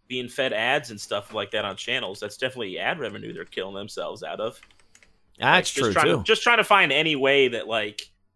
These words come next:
Speaker 1: no, this really is something Twitch is doing for all of us. But I, I, I agree with you. I think the integrity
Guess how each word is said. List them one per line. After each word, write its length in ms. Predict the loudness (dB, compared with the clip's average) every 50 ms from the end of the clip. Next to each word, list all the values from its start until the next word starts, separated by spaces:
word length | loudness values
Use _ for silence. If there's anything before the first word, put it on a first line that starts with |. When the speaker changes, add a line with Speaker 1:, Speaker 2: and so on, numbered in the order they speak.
| _ _
Speaker 1:
no, 280 | 0 4 4 4 4
this 200 | 2 -2 -6 -6
really 280 | -6 -4 -4 -2 -2 -4
is 280 | -4 -6 -8 -12 -16 -18
something 460 | -18 -8 -6 -6 -6 -4 -6 -8 -10 -8
Twitch 260 | -4 -6 -6 -6 -6
is 80 | -14 -10
doing 220 | -8 -8 -8 -6
for 120 | -4 -2
all 200 | 0 2 2 2
of 80 | 0 -4
us. 240 | -6 -8 -8 -10 -16 _
But 320 | -4 -2 -2 -2 -4 -6 _ _ _ _ _ _ _ _ _
I, 160 | 0 2 2
I, 60 | 2 0 -2 -2
I 40 | -4
agree 220 | -4 -4 -2 -4 -4
with 100 | -2 0
you. 120 | 0 0
I 20 | 0
think 240 | 0 -4 -8 -8 -8
the 160 | -6 -4 -4
integrity 720 | -4 -6 -4 -4 -2 -2 0 0 -2 -2 -4 -6 -8 -12